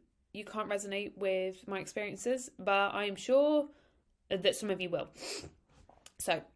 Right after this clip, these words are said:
should you be eating that? Christ, you're eating a lot. That's bad. You'll gain weight. Do you need any more? Jesus, you're eating more than me. Um, <sighs> and you know what as well?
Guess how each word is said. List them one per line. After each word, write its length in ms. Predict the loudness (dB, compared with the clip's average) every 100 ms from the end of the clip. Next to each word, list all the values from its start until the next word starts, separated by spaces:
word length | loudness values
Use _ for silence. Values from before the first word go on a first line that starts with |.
| _
should 200 | -6 -4
you 80 | -4
be 120 | -4
eating 160 | -4 -2
that? 320 | 2 4 2 -4 _ _ -4
Christ, 400 | 0 2 0 -2
you're 120 | 0
eating 180 | 0 0
a 60 |
lot. 320 | 2 2 2 -6 -20 _ _
That's 200 | -8 -6
bad. 320 | 0 2 2 -6 _ -14
You'll 120 | -10
gain 260 | -8 -6
weight. 280 | -4 -4 -6 _ _ _ _ _ _ _ _ -16 -16 _
Do 80 | 2
you 100 | 6
need 240 | 6 6
any 160 | 4 2
more? 340 | 4 4 2 -2 -12 -20 -20 _ -20 -20 -20 -20 -20 _ 2
Jesus, 500 | 6 6 6 2 2
you're 100 | 0
eating 240 | 2 4
more 180 | 4 2
than 180 | 2 4
me. 380 | 4 2 -8 -20 -20 _ _
Um, 600 | 10 12 12 10 6 -2 -14 _ _ _ _ _ _ _ _ _ _ _ _ _ _
<sighs> 60 | -12 -12 -16 -20 _ -20 -20 -20 _ 2
and 160 | 2
you 80 | 4
know 140 | 4 4
what 200 | 2 2
as 100 | 0
well? 380 | 0 0 -2